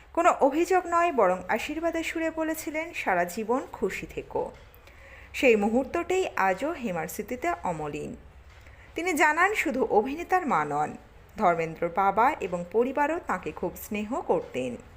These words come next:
হেমা আরও বলেন, ধর্মেন্দ্রর বাবা তাঁর পরিবারকেও খুব পছন্দ করতেন।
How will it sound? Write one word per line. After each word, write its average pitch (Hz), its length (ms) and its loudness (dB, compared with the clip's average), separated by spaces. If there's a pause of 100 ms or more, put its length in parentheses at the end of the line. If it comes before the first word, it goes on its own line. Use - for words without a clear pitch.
(1160)
হেমা 262 200 4
আরও 320 380 2
বলেন, 381 380 2
ধর্মেন্দ্রর 196 640 -2
বাবা 220 440 2
তাঁর 165 360 0
পরিবারকেও 285 600 -2
খুব 349 300 -6
পছন্দ 165 440 -4
করতেন। 131 540 -6